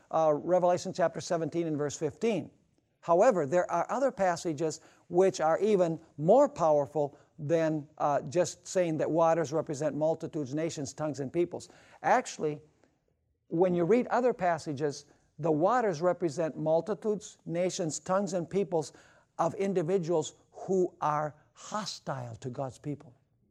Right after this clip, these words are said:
They're not just simply waters, 'cause the harlot sits on the waters, she governs the waters, she manipulates the waters, and the waters want to slay and drown God's people. I want to take you, just to give you an example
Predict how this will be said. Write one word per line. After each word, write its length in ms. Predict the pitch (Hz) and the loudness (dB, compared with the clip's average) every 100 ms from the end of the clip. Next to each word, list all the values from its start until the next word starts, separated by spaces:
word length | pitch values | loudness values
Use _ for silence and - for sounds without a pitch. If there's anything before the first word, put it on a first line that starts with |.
| _ _ | _ _
They're 120 | - 143 | -6 -2
not 180 | 208 | -2
just 240 | 214 214 - | -2 -6 -2
simply 340 | 240 196 175 | -4 0 0
waters, 440 | 151 185 156 123 - - _ | 2 2 0 -6 -18 -20 _
'cause 160 | - 143 | -6 -4
the 80 | 147 | -4
harlot 400 | 196 247 165 - | 0 0 0 -4
sits 340 | - 294 - | -8 -8 -4
on 140 | 165 160 | -4 -2
the 80 | |
waters, 300 | 147 156 147 - | -2 -4 -6 -14
she 220 | - - 165 | -14 -6 -6
governs 500 | 135 226 247 175 135 | 2 2 4 -4 -4
the 80 | |
waters, 380 | 151 147 147 160 - _ | -2 0 -2 -6 -14 _
she 200 | - 190 | -4 -2
manipulates 640 | 156 190 190 220 190 175 | 0 2 2 2 2 0
the 80 | 180 | -2
waters, 320 | 156 156 160 - - - | 0 0 -2 -8 -20 -6
and 160 | 170 160 | -2 2
the 60 | |
waters 320 | 156 233 180 | 2 2 0
want 180 | 143 156 | -2 -4
to 40 | 143 | -4
slay 360 | - 196 202 | -2 2 2
and 120 | 160 | 0
drown 260 | 143 160 151 | -2 -2 -2
God's 240 | 147 135 | -4 -6
people. 340 | - 202 - - _ _ _ _ _ _ - - | -4 -6 -6 -20 _ _ _ _ _ _ -20 -8
I 40 | 147 | -2
want 240 | 175 208 - - | 0 0 -4 -6
to 80 | 190 | -2
take 300 | 202 202 - | 2 0 0
you, 80 | |
just 220 | 143 185 185 | 0 -2 0
to 40 | |
give 160 | 190 196 | 2 2
you 60 | |
an 60 | 196 | 2
example 560 | 185 180 185 165 143 | 2 4 2 0 -4